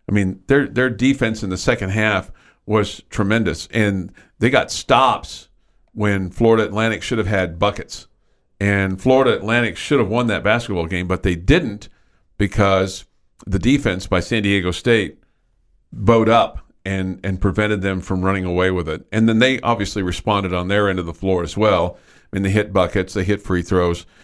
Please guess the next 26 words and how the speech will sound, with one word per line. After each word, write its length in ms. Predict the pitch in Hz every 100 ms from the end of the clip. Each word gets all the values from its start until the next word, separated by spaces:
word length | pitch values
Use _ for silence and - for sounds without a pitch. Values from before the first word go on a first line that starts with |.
| - _
did 140 | 110 104
all 120 | 101
those 180 | 98 -
kinds 260 | 104 92
of 80 | 85
things. 300 | 120 104 92
But 140 | 98
then 260 | 123 113 107 - -
they 160 | 135 151
knew 160 | 156
what 140 | 151 -
to 100 | 113
do 120 | 127
with 140 | 120
the 80 | 101
ball. 380 | 82 120 160 117
I 40 | 95
mean, 80 | 101
they 100 | 143
get 140 | 143
a 40 |
stop 440 | 101 - 143 185 190
there 180 | 110 101
at 80 |
the 180 | 107 101 147
end 340 | 156 123 120